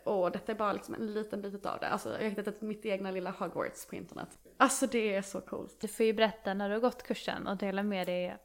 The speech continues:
Speaker 2: av hur du upplevde det.
Speaker 1: Gud ja, det ska jag absolut <laughs> göra. Det är något som ska bli så jäkla spännande.
Speaker 2: Ja.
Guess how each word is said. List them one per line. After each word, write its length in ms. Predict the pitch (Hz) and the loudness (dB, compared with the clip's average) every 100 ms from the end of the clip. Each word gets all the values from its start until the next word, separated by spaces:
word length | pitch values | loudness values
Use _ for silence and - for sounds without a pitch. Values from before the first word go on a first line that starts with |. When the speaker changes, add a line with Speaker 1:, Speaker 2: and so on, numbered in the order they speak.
| - | -8
Speaker 2:
av 440 | 196 185 180 180 - | -4 -2 -4 -6 -10
hur 300 | 170 190 185 | -6 -4 -2
du 80 | 190 | -4
upplevde 400 | 240 - - 180 | -6 -4 -4 -6
det. 160 | - 208 | -10 -6
Speaker 1:
Gud 340 | 208 226 196 - | -2 -2 -2 -2
ja, 80 | - 190 | -4 0
det 80 | 214 | -2
ska 200 | 214 226 | 0 0
jag 100 | 202 | 0
absolut 1080 | 190 339 339 - 185 185 208 214 135 - - | 2 4 6 6 6 4 2 2 0 -6 -8
<laughs> 0 | |
göra. 480 | 175 165 156 151 82 | -2 0 0 0 -2
Det 240 | 175 208 | -2 -2
är 40 | 185 | 0
något 140 | 151 175 | -2 -8
som 80 | 165 | -14
ska 180 | - 147 | -10 -8
bli 140 | 135 | -8
så 140 | - - | -10 -10
jäkla 420 | - 147 - - | -8 -10 -12 -14
spännande. 560 | - 190 208 - 214 | -8 -6 -4 -2 2
Speaker 2:
Ja. 220 | 196 180 | 4 2